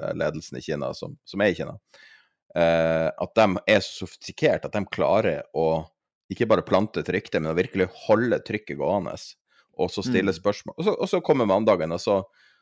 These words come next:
Speaker 1: og så selvfølgelig er det urelatert at Apple flytter deler av produksjonen, eller hele produksjonen ut av Kina, men det er jo signifikant at et land som har så stålkontroll på informasjonen, på en måte i anførselstegn til-, tillater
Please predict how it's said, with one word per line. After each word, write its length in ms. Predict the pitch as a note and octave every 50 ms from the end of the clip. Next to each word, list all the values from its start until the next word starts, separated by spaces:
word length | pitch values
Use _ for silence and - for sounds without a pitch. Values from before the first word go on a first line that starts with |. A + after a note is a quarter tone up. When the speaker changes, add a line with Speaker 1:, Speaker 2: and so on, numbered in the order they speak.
| _ _ _ _ _ _ _ -
Speaker 1:
og 80 | B2 -
så 80 | - C3+ -
selvfølgelig 400 | - C#3+ - F3 F#3 D#3+ B2+ G#2
er 60 | F2+ F2
det 80 | C2
urelatert 540 | D#2+ G2+ A2 B2+ C3+ D3+ D3+ - F2+ F2 E2+
at 80 | - -
Apple 240 | - - - D#2 C#2+
flytter 400 | - - F2+ F#2+ - _ - F2
deler 300 | D#2+ F2+ F2 F2+ F#2+ E2+
av 80 | -
produksjonen, 500 | - D#2 D#2 - - - F#2 E2+ E2 E2 D#2+ D#2
eller 180 | D#2 D#2+ D#2+
hele 240 | F2+ G2+ G2 F#2+ F#2
produksjonen 460 | - D#2 D2 - - F#2+ E2+ E2 E2+
ut 80 | E2 E2
av 60 | D#2 -
Kina, 240 | A2+ A#2+ A#2+ F#2 D#2+
men 220 | F2+ G#2+ A#2+ B2+ - _ _ - - _ _ _ _ _ _ _ _ _ _ _ _ _ _ _ _ G#2+
det 80 | A#2 - A#2
er 120 | D#3+ E3
jo 40 | C3
signifikant 1000 | A2+ - B2 A2 G#2+ G#2 - - - - - - E3+ F#2+ - - _ _ - - _ -
at 160 | A#2 - -
et 140 | F#2 - -
land 320 | G#2+ B2+ B2+ F#2+ D#2+ D2+ -
som 160 | - E2+ F#2
har 100 | A2 G2+
så 140 | - - D#2+
stålkontroll 800 | - - E2 E2 - - - A#2+ - - - D#2+ G#1+ - D#2+ - _ -
på 140 | - - E2+ E2 D#2 C#2+
informasjonen, 720 | D2+ - D2+ D#2+ - - B2+ A2 D#2 - C2+ D2 - F#2 - _ _ _ _ _ _ _ _ _ _ _ _ _ -
på 80 | E2+
en 60 | E2+
måte 240 | F2 F2+ - - A#2+
i 40 | -
anførselstegn 680 | - F2+ G2+ A2 - C3 A2+ - - - F2+ D#2+ D#2+ - _ -
til-, 400 | - - F2 F#2 G2+ A2+ - - _ _ _ _ - - - -
tillater 880 | - A2 G#2+ A#2 B2 A#2 F2 C#2+ D2 - - _ C2 B1+ C2 C2 -